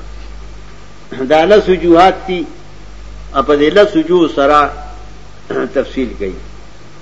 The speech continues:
فالسورة تفصیل و شرح للفاتحة۔ سورت تفصیل او شرح د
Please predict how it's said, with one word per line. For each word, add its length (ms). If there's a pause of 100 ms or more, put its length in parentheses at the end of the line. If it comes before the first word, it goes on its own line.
(180)
فالسورة 680 (100)
تفصیل 480 (960)
و 120 (100)
شرح 320 (1120)
للفاتحة۔ 840 (1400)
سورت 320
تفصیل 560
او 140 (140)
شرح 320
د 220